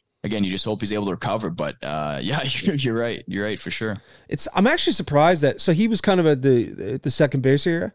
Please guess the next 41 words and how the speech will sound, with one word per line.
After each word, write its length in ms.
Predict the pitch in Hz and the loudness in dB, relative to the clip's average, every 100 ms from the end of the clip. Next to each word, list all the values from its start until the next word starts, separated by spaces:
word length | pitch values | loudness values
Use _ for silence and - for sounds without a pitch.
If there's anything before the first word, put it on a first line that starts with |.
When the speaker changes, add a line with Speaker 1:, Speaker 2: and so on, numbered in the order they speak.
| _ _ _ | _ _ _
Speaker 2:
Why 140 | - | -4
aren't 160 | 320 381 | 0 0
these 100 | 240 | 2
guys 240 | 190 156 | 2 4
wearing 160 | 165 131 | 4 2
helmets? 480 | 127 151 110 - - | 4 2 2 -4 -6
And 100 | 165 | 0
I 40 | 185 | 4
know 160 | 220 | 6
that 140 | 226 165 | 4 4
might 200 | 160 139 | 2 4
sound 240 | 160 135 | 2 2
soft, 480 | - 135 175 - - | 2 4 4 0 2
but 260 | 160 110 - - | 2 2 -6 -10
if 120 | - 220 | -2 2
you're 80 | |
gonna 100 | 302 | 4
be 140 | 240 214 | 6 4
in 80 | 180 | 4
the 60 | |
field 220 | 156 180 | 4 4
of 60 | 147 | 4
play, 380 | 143 143 185 - _ _ - | 4 4 4 -2 _ _ 0
I 60 | |
mean, 300 | 165 147 120 _ _ _ - | 4 4 2 _ _ _ 0
it, 160 | 233 214 | 2 4
like, 220 | 185 - | 2 2
you 240 | 165 165 | -4 2
know, 140 | 143 131 | 2 0
get, 280 | - 226 190 | -2 -4 0
get 100 | 214 | 2
a 60 | |
helmet 240 | 156 190 160 | 4 4 4
on 160 | 123 | 4
and, 160 | 123 127 | 2 0
and, 160 | 135 151 | -4 -2
and 120 | 139 | -4
protect 320 | 131 180 208 | 0 0 2
these 140 | 151 | 0
guys. 300 | 120 127 117 | 2 2 2
So, 260 | - 120 | 2 0